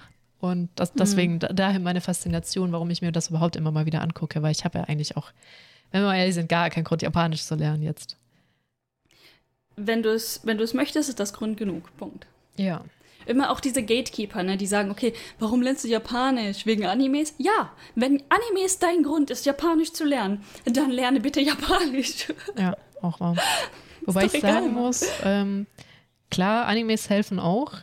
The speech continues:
Speaker 1: aber man hört schon auch immer wieder, da die ja schon auch anders sprechen und oft auch überbetonen und so, dass
Speaker 2: Ja,
Speaker 1: es
Speaker 2: ja,
Speaker 1: jetzt
Speaker 2: also
Speaker 1: nicht
Speaker 2: man
Speaker 1: die
Speaker 2: sollte nicht
Speaker 1: allerbeste Quelle ist, um Japanisch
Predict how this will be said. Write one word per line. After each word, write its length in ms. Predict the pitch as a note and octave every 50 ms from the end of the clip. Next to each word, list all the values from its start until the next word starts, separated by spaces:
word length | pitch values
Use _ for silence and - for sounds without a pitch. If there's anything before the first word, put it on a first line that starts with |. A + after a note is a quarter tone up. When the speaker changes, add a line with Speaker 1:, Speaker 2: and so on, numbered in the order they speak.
| - _ _ _ -
Speaker 1:
aber 360 | F#3+ G3 G3+ G3+ F#3+ G3+ G3
man 240 | F#3+ F#3+ F#3+ F#3 F#3
hört 240 | G3 G#3 G3+ -
schon 160 | - G3 F#3 F#3+
auch 160 | F#3 - -
immer 240 | - F#3+ F#3+ F#3 F3+
wieder, 220 | F#3+ F#3 F#3 F3
da 140 | E3+ F3 F3
die 160 | E3+ F3 F3
ja 260 | F3 E3+ F3 F3 F#3 - _ - -
schon 300 | - - A3 G#3 G3 G#3
auch 180 | - F#3+ - -
anders 400 | F#3+ F#3 G3+ G3 F#3 F3+ F3+ -
sprechen 460 | - - - F#3+ F#3 - - F#3+ F3
und 220 | F3 G3 F3 F3 - - G3 - _ _ _
oft 260 | - G3 G3 - -
auch 160 | - F#3 - -
überbetonen 720 | A3+ G#3 G#3 G3+ F#3 F#3 F3+ - - F#3+ F3+ F3+ F3+ F3+
und 120 | - F3 E3+
so, 360 | E3 E3+ F3 F3 E3+ E3+ F3 - _ _ _ - - - - - _ _ _ _ _ _ -
dass 140 | F#3+ G3+
Speaker 2:
Ja, 60 | G#3 G#3
Speaker 1:
es 80 | G#3 G3+
Speaker 2:
ja, 60 | F#3+
Speaker 1:
jetzt 140 | F#3+ G3 -
Speaker 2:
also 40 | G3+ G3+
Speaker 1:
nicht 60 | G#3
Speaker 2:
man 80 | A3 A3
Speaker 1:
die 40 | G3+
Speaker 2:
sollte 140 | A3 A3+ A3+ G3 A#3+
nicht 100 | A3 G#3
Speaker 1:
allerbeste 540 | F#3 F#3 E3+ E3+ F3+ F3+ - - - F3+ E3+
Quelle 360 | - - - F3+ F3 F3 F3
ist, 340 | - - F3 E3+ - - -
um 280 | - G3 F3+ E3 E3 E3
Japanisch 880 | E3 D#3 D#3+ - - E3 D#3+ D#3+ D#3 D#3+ D#3 - - - - - -